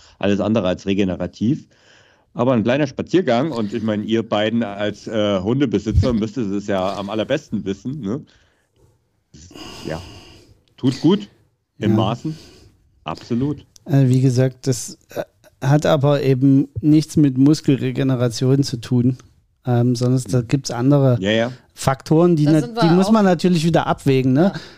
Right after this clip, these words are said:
Speaker 2: Also jetzt
Speaker 1: Genau.
Speaker 2: werden die ersten gleich schreien, ja, aber bei der Vuelta in den Ruhetagen, da fahren die doch alle Rad. Ja, weil die fahren an dem Ruhetag auch
Speaker 1: <laughs>
Speaker 2: Rad, weil sie drei Wochen lang am Stück Rad fahren müssen und ihren Körper keinen Stopp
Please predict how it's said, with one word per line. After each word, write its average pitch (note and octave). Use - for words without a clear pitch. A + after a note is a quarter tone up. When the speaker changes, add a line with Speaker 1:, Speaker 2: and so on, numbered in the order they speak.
Speaker 2:
Also C#3
jetzt C#3+
Speaker 1:
Genau. A2+
Speaker 2:
werden E3
die D3
ersten D#3+
gleich C#3+
schreien, D#3+
ja, D#3
aber C#3+
bei C#3
der C3
Vuelta D#3
in C#3
den C3+
Ruhetagen, E3+
da C#3
fahren C#3+
die E3
doch D3
alle D3
Rad. C3+
Ja, D#3
weil C#3+
die C#3
fahren C#3+
an D3
dem C#3
Ruhetag D3
auch F#3+
Speaker 1:
<laughs> -
Speaker 2:
Rad, E3+
weil C#3+
sie C#3+
drei D#3
Wochen F3+
lang D3
am C#3
Stück -
Rad C3+
fahren D3+
müssen E3
und D#3
ihren E3+
Körper E3+
keinen D3
Stopp -